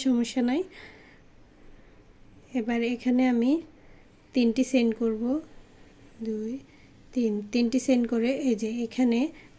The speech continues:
এক, দুই, তিন, তিনটি চেইন স্কিপ করে আমরা চার নাম্বার চেইন থেকে কিন্তু ফুল তৈরি করেছি। এখন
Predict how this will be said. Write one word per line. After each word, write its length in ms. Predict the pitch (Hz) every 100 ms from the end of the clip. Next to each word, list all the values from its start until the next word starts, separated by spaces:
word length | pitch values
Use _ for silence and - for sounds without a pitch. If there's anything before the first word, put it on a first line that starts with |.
| - - - - - - - - - - - - - 247 220
এক, 160 | 220 254 233 202
দুই, 260 | 220 220 254 254 254
তিন, 180 | 247 220 196 - - - -
তিনটি 260 | 233 240 -
চেইন 140 | 254 254 254
স্কিপ 220 | - 240 -
করে 120 | 247 247
আমরা 140 | 233 233
চার 120 | 233 226
নাম্বার 220 | 226 233 -
চেইন 160 | 233 226
থেকে 200 | 240 233 233
কিন্তু 240 | 247 233 262 269
ফুল 180 | 254 233 247
তৈরি 180 | 233 226
করেছি। 320 | 226 226 - 311 - - - -
এখন 200 | 233